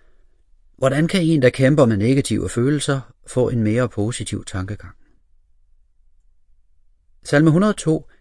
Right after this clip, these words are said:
viser også, hvordan du kan få en mere positiv tankegang. Det, der hjalp salmisten, var, at han rettede opmærksomheden mod sit forhold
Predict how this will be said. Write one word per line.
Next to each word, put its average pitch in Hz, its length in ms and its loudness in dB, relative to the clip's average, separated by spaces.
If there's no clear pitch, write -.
viser 143 300 2
også, 120 320 2
hvordan 110 320 0
du 127 100 0
kan 120 140 -4
få 120 180 4
en 113 120 2
mere 117 200 2
positiv - 520 -6
tankegang. 98 540 -10
Det, - 120 6
der 226 80 6
hjalp 143 320 2
salmisten, 107 720 0
var, 123 280 0
at 127 220 0
han 123 280 -2
rettede 143 320 2
opmærksomheden 113 720 -2
mod 101 120 -2
sit - 200 -4
forhold 147 360 0